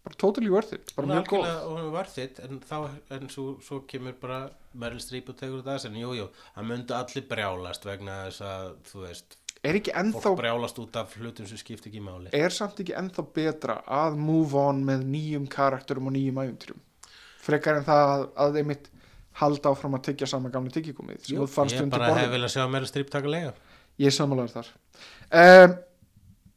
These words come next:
Speaker 1: næst er, eh, Shane Black er að skrifa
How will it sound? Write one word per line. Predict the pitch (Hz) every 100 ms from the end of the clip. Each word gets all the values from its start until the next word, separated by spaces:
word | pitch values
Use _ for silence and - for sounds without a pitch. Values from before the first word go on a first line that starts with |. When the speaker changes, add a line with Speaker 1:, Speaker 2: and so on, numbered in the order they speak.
| _ _
Speaker 1:
næst | 151 156 180 - - - 190
er, | 185 180 175
eh, | 170 165 156 151
Shane | 147 185 185
Black | 170 160 214 - - 196
er |
að | 175
skrifa | - 180 175